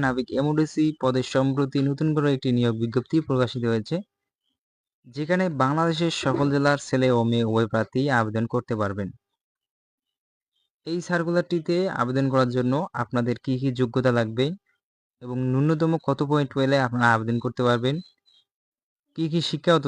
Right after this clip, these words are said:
যোগ্যতা লাগবে, উচ্চতা কত লাগবে, বুকের মাপ কত লাগবে, ওজন কত লাগবে, তো সম্পূর্ণ বিস্তারিত A to Z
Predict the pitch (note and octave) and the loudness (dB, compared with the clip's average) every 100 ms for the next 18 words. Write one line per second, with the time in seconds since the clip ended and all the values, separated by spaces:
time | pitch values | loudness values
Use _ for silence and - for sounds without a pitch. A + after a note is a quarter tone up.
0 | B2+ A#2+ B2 B2 A2+ A2 C#3 F#3+ - _ | 0 0 2 2 2 0 -2 -2 -12 _
1 | _ _ _ _ _ _ _ _ _ - | _ _ _ _ _ _ _ _ _ -10
2 | D3 - F3 E3+ D3+ C#3 C3 A#2+ C#3 C#3 | -8 0 2 4 2 4 4 4 2 4
3 | B2+ C3 C3 B2 - A#2 A#2 A2 A2 C#3+ | 2 4 4 4 2 0 2 2 2 0
4 | G3 - - _ _ _ _ - C3+ D3+ | -2 -10 -20 _ _ _ _ -8 -4 -2
5 | E3+ D3 C#3+ C3+ B2 B2+ D#3+ G3 _ _ | 0 2 4 2 2 0 0 -2 _ _
6 | - - D3 D3+ D#3 E3 C3 B2+ C#3 C3+ | -18 -6 -2 0 0 0 0 0 2 2
7 | D3 C#3 B2 - B2+ | 2 0 0 0 0